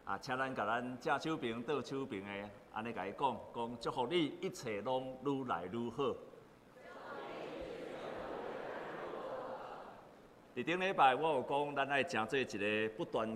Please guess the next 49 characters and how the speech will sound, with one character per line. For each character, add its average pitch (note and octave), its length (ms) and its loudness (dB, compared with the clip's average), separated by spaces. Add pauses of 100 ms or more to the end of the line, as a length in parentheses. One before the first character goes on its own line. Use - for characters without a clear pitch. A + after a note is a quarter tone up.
更 A2 240 4
新 B2+ 160 0
的 A2 80 0
教 B2 300 2
会。 A#2+ 440 4
今 G2+ 120 -6
仔 A2+ 100 2
日 G#2+ 200 -4
要 A#2 80 0
用 G2+ 180 0
第 G2 100 -6
二 F2 260 -4
讲， A#2+ 240 2 (320)
咱 A2+ 200 -2
的 F#2+ 80 -8
教 C#3+ 280 2
会 A2 360 0
爱 A2+ 400 -2
往 B2+ 180 0 (180)
传 G2 200 -4
福 A2+ 180 -4
音 A2+ 300 -4
的 F#2 100 -4
方 F2 220 -8 (200)
向， E2 160 -2 (460)
传 G#2+ 280 2
福 A#2 220 0
音 A2+ 200 0
的 F2+ 160 -2
方 F2 180 -8 (180)
向。 F#2+ 140 0 (800)
今 A#2+ 80 2
仔 D3+ 100 8
日 C#3+ 160 4
的 B2+ 80 6
圣 D3+ 240 0
经 D3 240 0
讲， C#3 340 0
福 - 280 -2
音 F3 200 4 (420)
是 G2+ 260 -4 (120)
基 B2 260 0
督 B2 220 2 (380)
的 A2 240 -2
奥 C#3 300 4
秘， G2 200 -6 (680)
是 C#3 140 -2
一 - 20 0
个 C3 400 0